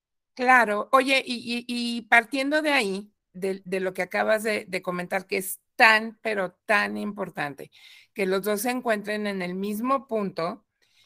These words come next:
y de ahí parten a muchísimas cosas, ¿cómo es que, eh, en el momento en el que se convierten en padres, convergen? Porque digo, a fin de cuentas, cada cabeza es un mundo,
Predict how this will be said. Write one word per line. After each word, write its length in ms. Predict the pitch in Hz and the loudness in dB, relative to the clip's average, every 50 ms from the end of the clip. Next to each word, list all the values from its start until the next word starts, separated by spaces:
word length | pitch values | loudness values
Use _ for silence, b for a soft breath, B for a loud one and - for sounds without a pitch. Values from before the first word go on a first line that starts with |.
| _ _ _ | _ _ _
y 160 | 190 202 196 | -6 -4 0
de 120 | 185 196 185 | 2 4 4
ahí 180 | 185 185 202 202 | 4 2 0 0
parten 480 | - - 196 185 190 - 208 208 202 185 | 4 4 4 4 4 0 -2 0 0 -2
a 40 | |
muchísimas 720 | 175 175 180 175 - - 190 190 - 240 247 254 226 196 202 | -2 -2 -4 -6 -8 -8 -8 -8 -6 -6 -4 -4 -4 -6 -6
cosas, 560 | - 190 175 151 160 151 - - 285 - - b b b b b b b b b _ - | -8 -10 -8 -6 -4 -4 -4 -4 -6 -8 -14 b b b b b b b b b _ -2
¿cómo 360 | - 214 220 247 262 294 311 | 4 4 4 4 4 2 2
es 540 | 302 269 240 220 226 233 - - - - - _ _ | 4 2 2 2 0 -2 -2 -4 -6 -8 -12 _ _
que, 440 | - 202 180 170 175 180 - - _ - | 0 0 0 0 0 -4 -6 -10 _ -4
eh, 720 | 196 190 180 180 175 170 170 170 165 165 160 151 131 - - | -2 0 0 0 -2 -2 -4 -4 -4 -2 -2 -4 -4 -6 -8
en 200 | 151 180 185 190 | -6 -4 -2 -2
el 100 | 185 196 | 0 0
momento 440 | 196 196 196 202 214 214 214 226 247 | 0 0 0 0 -2 -2 -2 -2 -2
en 120 | 254 254 | -2 -2
el 140 | 247 220 214 | -4 -4 -4
que 120 | - 208 | -6 -6
se 220 | 196 - 196 180 - | -6 -6 -6 -8 -8
convierten 680 | - 196 196 190 185 208 202 202 - 247 247 262 254 | -6 -4 -4 -2 -2 -2 -2 -2 -2 -4 -4 -4 -2
en 240 | 233 202 190 185 - | -4 -4 -4 -2 2
padres, 720 | - 190 190 180 180 180 190 214 269 359 - - - _ _ _ _ _ _ _ _ _ _ _ _ _ _ - | 4 4 6 4 4 2 0 0 -2 -2 -4 -6 -10 _ _ _ _ _ _ _ _ _ _ _ _ _ _ -2
convergen? 880 | - 214 214 208 214 214 208 240 247 262 285 285 - 262 240 247 294 427 539 _ _ _ _ _ _ _ _ - | 0 2 2 2 2 2 4 4 4 4 2 0 -4 -2 -2 -2 -2 -4 -6 _ _ _ _ _ _ _ _ -4
Porque 300 | 233 226 208 214 254 269 | -4 -2 0 2 2 2
digo, 360 | 302 320 269 226 180 - b b b b b b b b b - | 2 2 0 0 -2 -4 b b b b b b b b b 0
a 120 | 208 208 202 | 0 0 2
fin 220 | - 302 330 370 | 0 0 2 2
de 120 | 494 480 - | 2 2 2
cuentas, 460 | 330 269 254 240 262 262 294 - - | 0 0 0 2 2 2 2 0 0
cada 260 | - 247 240 254 262 | 4 6 6 6 6
cabeza 380 | 254 240 202 190 190 180 - 214 | 4 2 2 2 2 0 -2 -6
es 120 | 208 - | -6 -4
un 140 | 220 208 208 | -4 -4 -4
mundo, 520 | 196 180 175 175 170 175 190 214 - _ | -4 -4 -4 -4 -4 -4 -4 -6 -8 _